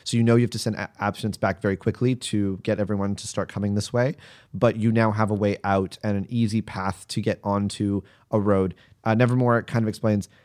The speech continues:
um, "So I happen to know exactly where we can go. Uh, we just have to follow a path, and if you follow me, I can bring you to the Creek and Carnival right away, if you wish to go there first. Uh, but I assume abstinence needs to go back and let everyone know,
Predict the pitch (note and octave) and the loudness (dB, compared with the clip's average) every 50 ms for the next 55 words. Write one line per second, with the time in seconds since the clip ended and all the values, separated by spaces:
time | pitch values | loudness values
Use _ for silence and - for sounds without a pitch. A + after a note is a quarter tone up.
0 | _ _ _ _ _ - - A#2+ A2+ G#2+ - - - - - D#3+ C3+ B2 - - | _ _ _ _ _ -6 -4 -2 -2 -4 -6 -10 -12 -2 2 2 2 2 0 -2
1 | A#2 A#2+ B2 B2 A#2 B2+ C3+ - C#3+ C3+ B2+ A#2+ B2+ B2+ B2+ - A#2 G#2+ G#2+ A#2 | 0 2 2 2 0 0 -2 -2 -4 -4 -2 0 2 2 2 2 0 -2 -2 -2
2 | A2+ - C3 A#2 A2 A2 G#2+ G#2 G2+ A2 G#2+ - - G2+ G2 G#2+ B2+ C3+ B2+ A2+ | -2 0 0 0 2 2 2 2 0 -2 -4 -4 -6 -4 -2 0 2 4 4 4
3 | G#2 - - - - G2+ G2 F#2+ - - A2+ G#2+ A2+ A#2 - B2 A2 - A#2+ - | 2 0 -2 -6 -8 -8 -8 -8 -6 -4 -2 -2 0 0 -2 -2 -4 -4 -4 -2
4 | - A#2+ A2+ A2 G#2+ - - - - - G#2 A2+ A#2+ - - A#2 A2 G#2 G2 - | 0 2 2 2 0 -2 -6 -8 -4 -2 -2 -2 -2 -4 -2 -2 0 0 -2 -2
5 | A#2 - - G#2+ - A#2+ A#2+ A#2+ B2+ C3 - - G#3+ - - A2+ G2+ A2 A2 A2 | -4 -4 -2 0 2 2 2 2 2 0 -2 -4 -4 -4 -4 -4 -2 -2 -2 -2
6 | A2 G2+ - - - A2 G2+ G#2+ G#2 G2+ G#2 A2 G#2+ G2 A2 A2+ G#2 - - - | -2 -4 -6 -6 -6 -6 -6 -6 -4 -2 0 0 0 2 0 -2 -2 -4 -10 -20
7 | - _ _ _ _ B2 B2 A#2 A2+ G#2 F#2 E2 - _ _ _ _ - A#2+ - | -20 _ _ _ _ 2 2 2 2 0 -2 -4 -6 _ _ _ _ -2 0 0
8 | B2 A#2+ A2+ - - A2+ A#2+ A2 G2+ G#2 G2 - B2+ A#2 G#2+ - - - - A#2 | 0 0 0 -2 -4 -2 0 0 0 0 0 0 0 0 0 -2 -6 -10 -10 -10
9 | G#2 - B2 A#2 A#2 A2 A2+ A2 - - _ - - A2 A2 A2+ A2 - - - | -10 -10 -12 -12 -4 -2 -2 -2 -2 -4 _ -8 -4 -2 0 0 0 -2 -4 -2
10 | D3+ D3+ D3+ D3 C3+ - - A#2+ A#2 A#2 - - C3 B2+ A#2 G#2+ - B2 A#2+ G#2+ | -2 -2 -2 -4 -6 -4 -2 -2 -2 -2 -4 -4 -4 -4 -4 -6 -6 -6 -6 -6
11 | - - A2 - A#2 A2 A2 G#2 G2+ - A2+ A2 G#2+ - - A2 A2 A2 G#2+ G#2+ | -6 -8 -4 -2 -2 0 -2 -2 -2 -2 -2 -2 -2 -2 -4 -4 -2 -2 -2 -2
12 | - A2+ A2 G#2+ G#2 G#2 G#2 G#2 G#2 | -2 -2 -2 0 0 2 2 2 0